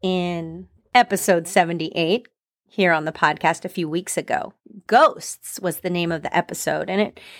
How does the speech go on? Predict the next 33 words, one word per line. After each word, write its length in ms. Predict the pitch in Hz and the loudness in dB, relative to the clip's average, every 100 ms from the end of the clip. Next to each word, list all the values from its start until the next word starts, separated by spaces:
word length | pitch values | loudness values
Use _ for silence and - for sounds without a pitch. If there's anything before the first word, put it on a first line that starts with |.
| - | -8
if 120 | 202 | -6
you 100 | 196 | -2
want 160 | 202 247 | 2 4
to 60 | 269 | 4
go 120 | 185 | 4
back 300 | 175 113 - | 6 4 2
and 160 | 190 185 | -2 0
listen 240 | 180 180 | -2 -4
to 120 | 175 180 | 0 2
it, 160 | 233 | 4
like 200 | 196 185 | 2 0
I 80 | 180 | -2
said, 360 | 180 170 160 - | -2 -2 -2 -4
it's 260 | 180 - - | -10 -10 0
titled 420 | 285 269 269 233 | 2 4 2 2
Ghosts 460 | 220 226 226 - - | 2 2 0 -12 -4
and 180 | 190 180 | -2 0
it's 160 | 165 - | -2 -2
episode 500 | 190 202 180 185 175 | -2 -2 -2 0 0
seventy-eight. 760 | - 175 165 156 - 165 127 _ | 0 -2 -2 -6 0 0 0 _
But 220 | 208 208 _ - - _ | 2 2 _ -20 -20 _
that's 240 | 262 349 403 | 2 4 2
a 60 | |
good 200 | 294 247 | 4 2
example 480 | 233 175 190 185 180 | 2 2 2 2 0
of 140 | 143 | -2
sort 300 | - - 208 | -2 2 4
of 140 | 196 - _ _ _ | 4 0 _ _ _
the 260 | 165 185 196 | -6 0 0
feelings 600 | - 285 311 320 277 226 | -2 0 4 4 4 2
of 160 | 202 - | 0 0
overfunctioning 1500 | 202 202 196 196 - - - 185 233 220 - 170 156 165 | 2 2 4 2 2 -12 2 2 2 -2 -4 -2 -4 -4
anxiety 580 | 165 165 165 156 - - | -4 2 2 2 -2 -8